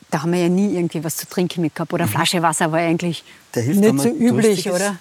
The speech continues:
Speaker 1: Ja, da kann man da ein bisschen was essen davon.
Speaker 2: Okay.
Speaker 1: Jetzt zwar, jetzt sag ich mal, nicht so viel, aber zehn, fünfzehn Blätter kein Problem.
Speaker 2: Ja.
Speaker 1: Äh, ansonsten sollte man ein bisschen vorsichtiger sein, weil die haben auch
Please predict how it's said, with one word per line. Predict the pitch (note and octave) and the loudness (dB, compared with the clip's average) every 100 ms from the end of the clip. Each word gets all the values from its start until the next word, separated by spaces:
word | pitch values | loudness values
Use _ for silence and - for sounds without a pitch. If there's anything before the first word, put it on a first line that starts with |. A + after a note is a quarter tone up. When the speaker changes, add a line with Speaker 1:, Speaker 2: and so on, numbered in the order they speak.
| - | -8
Speaker 1:
Ja, | F#3 F#3+ F#3 _ - | -2 -2 -2 _ -4
da | - | -2
kann | B3 B3 | 0 2
man | |
da | A3+ | 2
ein | A3+ | 2
bisschen | G#3+ G#3+ | 0 -2
was | G#3 | -2
essen | F#3+ - D#3+ | -2 -2 -4
davon. | D3 D#3+ D#3 | -4 -6 -6
Speaker 2:
Okay. | - D#3+ C4+ - _ _ _ - | -4 -6 -6 -14 _ _ _ 0
Speaker 1:
Jetzt | B3 - - - | 0 0 -8 0
zwar, | A3+ A3+ A3+ | 2 4 2
jetzt | A3 - | 0 0
sag | A3 | 0
ich | A3 | 2
mal, | G#3+ G#3+ | 0 2
nicht | G#3 A3 - _ _ | 2 2 -2 _ _
so | - G3+ | -2 0
viel, | - C4 A#3 | 2 4 4
aber | F3 E3+ | 2 -2
zehn, | - F#3+ G3+ G3 - _ - | -2 0 0 -2 -6 _ -8
fünfzehn | F#3+ F#3+ - F#3 | -4 -4 -2 0
Blätter | F3+ - F#3+ | 0 0 -2
kein | - - | -2 -4
Problem. | F#3+ F3+ A#3+ G#4 _ - | -2 0 0 -2 _ -2
Speaker 2:
Ja. | G#2+ A#2 C#3+ - - | 2 2 -2 -18 -8
Speaker 1:
Äh, | G3 | -2
ansonsten | G3 G3 G3 F#4+ - F3+ G3 G#3 - F#3+ | 0 2 0 -2 -4 -2 0 0 -2 -2
sollte | F3 F#3 | -2 -2
man | |
ein | E3 | -4
bisschen | F#3+ F3 | -4 -2
vorsichtiger | F#3 F3+ G3 - F3+ | -2 0 -2 -2 -4
sein, | - D#3 F3 | -2 -2 -2
weil | E3+ | -2
die | F#3 | -2
haben | F#3+ - | -2 -2
auch | E3+ | -4